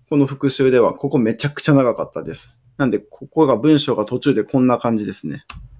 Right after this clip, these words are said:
こんな感じで切れちゃうんですよ。それ気持ち悪いというか、まあ、不便、読めないので、その時にこのレイアウトを変えますと。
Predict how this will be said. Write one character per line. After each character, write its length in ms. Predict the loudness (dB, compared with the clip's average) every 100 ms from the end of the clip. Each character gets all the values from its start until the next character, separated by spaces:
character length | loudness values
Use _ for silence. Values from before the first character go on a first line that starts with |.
| -4
こ 80 | 0
ん 80 | 2
な 80 | 2
感 180 | 0
じ 120 | -2 -2
で 40 |
切 140 | 2
れ 80 | 2
ち 100 | 2
ゃ 40 | -4
う 100 | -6
ん 20 |
で 80 | -10
す 120 | -12
よ。 100 | -16 _ _ _ _ _ _ -4
そ 80 | -4
れ 80 |
気 120 | 0 2
持 140 | 2
ち 140 | 2
悪 160 | 2 2
い 100 | 0
と 80 | -6
い 40 |
う 20 |
か、 100 | -4
ま 120 | -4 -2
あ、 20 |
不 160 | -2
便、 140 | 0 -2
読 180 | -2 -2
め 120 | 0
な 140 | -2
い 60 | -4
の 120 | -4
で、 160 | -4 -2
そ 140 | -2
の 60 | 0
時 180 | 0
に 60 | -2
こ 100 | -2
の 60 | 2
レ 100 | 4
イ 60 |
ア 60 | 4
ウ 60 |
ト 100 | 0
を 60 | -6
変 180 | -4 -4
え 20 |
ま 160 | -6 -8
す 120 | -10
と。 220 | -12